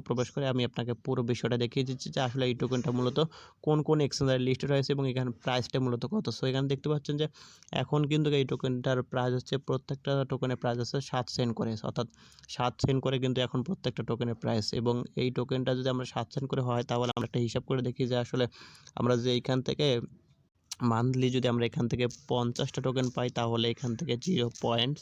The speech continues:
সেভেন, জিরো সেভেন। So মান্থলি আমরা যদি এখান থেকে যদি, আহ, কটা টোকেন পাবো, এখান থেকে যদি আমরা, আহ,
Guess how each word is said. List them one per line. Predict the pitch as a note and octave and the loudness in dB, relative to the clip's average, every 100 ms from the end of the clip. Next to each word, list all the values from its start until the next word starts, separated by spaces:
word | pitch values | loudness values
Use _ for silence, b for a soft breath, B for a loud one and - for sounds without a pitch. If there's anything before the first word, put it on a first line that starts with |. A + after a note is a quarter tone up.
| - | -8
সেভেন, | - A2+ A2+ G2+ B B B B B - | -4 0 0 0 B B B B B -10
জিরো | A2+ A#2 C3 C3 | -4 -2 0 -2
সেভেন। | - G#2+ G#2+ G#2+ A2 _ _ _ _ _ _ - | -2 -2 -2 -4 -8 _ _ _ _ _ _ -10
So | - C3 | 0 2
মান্থলি | B2 B2 B2+ C#3 C#3+ | 2 2 0 0 0
আমরা | - B2 | 0 0
যদি | B2+ C3 | 0 0
এখান | C#3 C3+ | 0 -2
থেকে | C#3 C3+ | 0 -2
যদি, | C#3+ | 0
আহ, | C#3 C3+ | 0 0
কটা | A#2+ B2+ A#2 | 0 -2 -2
টোকেন | B2 B2 | -2 -2
পাবো, | B2+ D3 | 0 0
এখান | C3 B2 | -2 -2
থেকে | A#2+ B2+ | -2 -2
যদি | B2+ C3+ | 0 0
আমরা, | B2+ C3 C3 B B B B B _ _ _ - _ - | 0 -2 -2 B B B B B _ _ _ -20 _ -10
আহ, | B2 A#2 A2+ A2 A2+ | -2 2 4 4 2